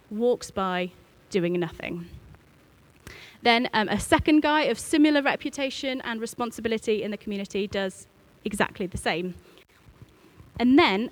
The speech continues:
um, a Samaritan man, um, a known enemy of the mugged guy at the time, um, walks past and stops. And this Samaritan,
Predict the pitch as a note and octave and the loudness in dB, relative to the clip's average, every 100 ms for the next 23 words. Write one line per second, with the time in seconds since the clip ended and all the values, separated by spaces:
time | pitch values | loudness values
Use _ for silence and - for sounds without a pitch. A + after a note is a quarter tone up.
0 | - G3+ G3 G#3 G#3 G3 F#3+ - C4+ C4+ | -2 0 2 0 -2 -4 -2 2 2 2
1 | C4 B3 C4+ B3+ B3+ E4 G4 E4+ - G3 | 0 -2 -2 0 2 2 0 -8 -8 -4
2 | F#3 - A3+ A#3+ C4 C4 C4 C4 - A#3+ | -4 2 4 6 6 6 4 2 -2 0
3 | A3 G3+ A3 - G3 G#3 A3+ A3+ - - | 0 0 0 -2 -2 0 0 0 -4 0
4 | G3+ G#3+ C3+ E3 - A#3 A3 A#3+ - F3+ | 2 2 0 -6 -8 -6 -6 -6 -6 -4
5 | F3+ F#3 - - - A3 C4+ E4 - - | -2 -4 -8 -18 -10 0 2 2 -2 -4
6 | G3+ G3 - - - _ _ - G3 - | -4 -4 -12 -18 -20 _ _ -8 -8 -8
7 | - E3 - - - - - - - - | -4 -4 0 -2 -2 -10 -12 -12 -14 -20
8 | _ _ _ _ _ - A3+ A#3+ - C4 | _ _ _ _ _ -4 2 2 0 -2
9 | A#3 A3+ A3+ A3+ | -2 -2 -4 -8